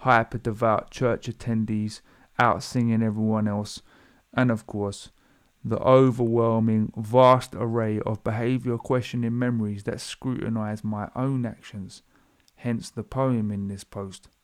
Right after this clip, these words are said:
But for some reason, it's always that Waitrose one I return to. I don't know why, but I don't suppose it matters all that much. It does the required job and encourages me to question my own motivations.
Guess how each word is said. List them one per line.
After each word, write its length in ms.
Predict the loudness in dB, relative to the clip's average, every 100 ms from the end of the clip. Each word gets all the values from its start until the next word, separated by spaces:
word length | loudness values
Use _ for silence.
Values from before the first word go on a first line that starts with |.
| _ _ _ _ _ _ _ _ _ _ 0
But 200 | 0 0
for 120 | -6
some 320 | -4 -4 -4
reason, 520 | -4 -4 -6 -10 -12 -16 _ _
it's 240 | -10 -6
always 300 | -4 -2 -2
that 260 | -4 -6 0
Waitrose 580 | 2 2 -2 -4 -4 -4
one 200 | -6 -4
I 120 | -6
return 520 | -6 -8 -6 -4 -4
to. 240 | -6 -12 -14 _ _ _ _ _ _ -8
I 60 | -4
don't 200 | -2 -2
know 100 | -4
why, 480 | -4 -4 -4 -8 -16 _ _ _ _ _ _
but 120 | -4
I 60 | -2
don't 260 | -2 -2 -4
suppose 420 | -8 -6 -6 -6
it 100 | -4
matters 400 | -4 -4 -8 -10
all 120 | -10
that 180 | -10 -12
much. 380 | -14 -14 -18 -20 _ _ _ _ -12
It 200 | -12 -4
does 220 | -4 -4
the 120 | -6
required 580 | -8 -8 -4 -2 -2 -4
job 360 | -6 -6 -6 -8
and 120 | -6
encourages 600 | -6 -4 -4 -4 -4 -6
me 160 | -4 -6
to 120 | -8
question 480 | -8 -6 -6 -8 -8
my 200 | -8 -8
own 220 | -8 -8
motivations. 960 | -8 -8 -10 -10 -8 -8 -10 -14 -16